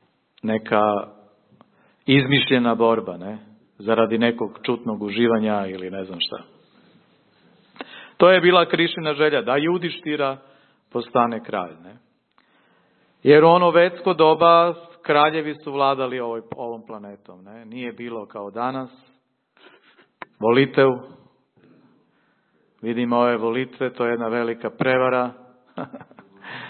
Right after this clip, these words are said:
Sve više ljudi to danas uviđaju, kakva prevara su ove volitve, demokracija, ne? Čak je i Platon, grški veliki filozof, govorio da će ova demokracija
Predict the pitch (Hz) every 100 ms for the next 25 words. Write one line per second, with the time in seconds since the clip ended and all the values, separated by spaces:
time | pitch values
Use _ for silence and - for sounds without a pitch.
0 | - - - 131 123 127 - 123 139 120
1 | 120 127 117 123 117 - - 117 123 120
2 | 131 127 120 110 _ _ _ _ _ _
3 | 123 123 127 117 127 131 131 123 117 127
4 | 123 117 113 120 127 - 127 120 - -
5 | _ _ _ _ _ - 120 123 123 127
6 | 123 123 147 147 139 123 120 123 - -
7 | _ _ _ _ _ _ _ _ _ _
8 | - 127 131 131 135 139 151 156 135 107
9 | 107 127 - - 120 107 - 120 120 117
10 | 117 113 110 101 - 110 113 123 135 135
11 | - _ _ _ _ _ _ _ 107 123
12 | 123 139 143 143 131 127 139 131 127 123
13 | 123 123 123 120 - 151 151 147